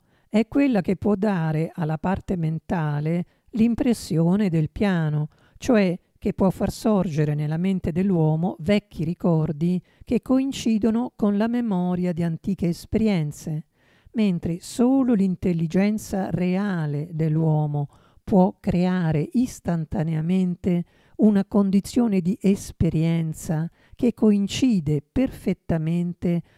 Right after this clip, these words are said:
con l'intelligenza istantaneamente realizzata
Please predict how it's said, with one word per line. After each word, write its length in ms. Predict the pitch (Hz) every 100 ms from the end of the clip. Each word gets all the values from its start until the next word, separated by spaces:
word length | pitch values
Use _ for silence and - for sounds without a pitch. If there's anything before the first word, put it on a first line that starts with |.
| _ -
con 340 | 233 214 202 175
l'intelligenza 1500 | 180 233 220 - 208 185 190 202 196 165 147 - 175 156 -
istantaneamente 1500 | 262 - - 208 185 - 175 170 165 175 214 175 - 156 143
realizzata 1120 | 170 185 156 147 - 185 185 185 - 190